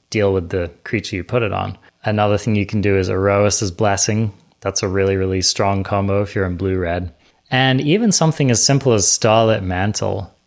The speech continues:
can be really, really strong. And especially, you know, people will be trying to kill your Chimera because they know it's one of the best cards in your deck.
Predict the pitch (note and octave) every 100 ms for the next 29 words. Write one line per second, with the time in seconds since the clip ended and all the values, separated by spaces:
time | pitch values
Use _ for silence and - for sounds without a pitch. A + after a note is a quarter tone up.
0 | - A#2 G#2+ G#2 G#2+ G2+ F#2+ F2+ F2 -
1 | G#2 F#2 F2 F#2+ G2 - D#3+ - C3+ A2+
2 | A2 G#2 G2 C#3 C#3 B2+ G2+ - G#2+ G2
3 | E2 - A#2+ B2 G2 - G2 F#2+ G2 G2
4 | E2+ F2 G#2+ F#2 F#2 G2+ G2 - F#2+ F2+
5 | F#2 F#2 G2 F#2+ F2+ F2 F2 F2+ F2